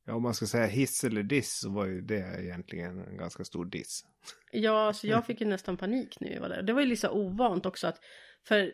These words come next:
Speaker 2: annars brukar det ju vara att jag är mer så här, "Men vi måste köpa det här och vi måste köpa det där." Men när vi var där inne så då fick jag nästan så här, bara, "Nej, men det här går inte, jag kan inte vara här.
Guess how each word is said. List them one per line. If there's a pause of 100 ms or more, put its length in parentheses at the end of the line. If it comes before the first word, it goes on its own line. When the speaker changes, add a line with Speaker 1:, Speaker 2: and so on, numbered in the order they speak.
(120)
Speaker 2:
annars
brukar
det
ju
vara
att
jag (120)
är
mer
så
här,
"Men
vi
måste
köpa
det
här
och
vi
måste
köpa
det
där."
Men
när
vi
var
där
inne
så
då
fick
jag
nästan
så
här,
bara,
"Nej,
men
det
här
går
inte,
jag
kan
inte
vara
här.